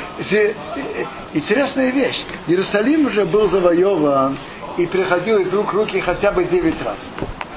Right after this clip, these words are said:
И каждая новая, новая власть стремится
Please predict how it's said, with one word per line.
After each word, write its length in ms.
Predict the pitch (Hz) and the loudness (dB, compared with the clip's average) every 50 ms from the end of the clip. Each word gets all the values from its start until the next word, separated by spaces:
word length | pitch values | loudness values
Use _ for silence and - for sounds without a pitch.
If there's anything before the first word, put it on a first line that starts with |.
| - - - - - - | -14 -14 -14 -10 -4 -2
И 100 | 185 - | -2 2
каждая 460 | - 220 247 262 214 151 160 180 170 | 2 2 2 2 2 2 2 2 4
новая, 540 | 160 170 - 156 156 160 151 147 147 147 143 - - - - - - | 4 4 2 2 2 2 2 2 2 0 -2 -4 -8 -10 -10 -8 -2
новая 380 | 156 185 214 208 180 190 175 165 | 0 2 2 4 4 2 2 2
власть 420 | - 170 277 311 226 - - - - - - - - - - - - - - | 0 0 0 -2 -2 -4 -10 -14 -16 -16 -18 -18 -16 -16 -18 -18 -16 -8 -2
стремится 1040 | - 196 214 202 202 269 349 330 - - - 180 185 180 175 170 170 175 180 175 | 0 2 4 4 4 4 4 2 0 -2 0 2 2 4 4 4 4 2 2 -2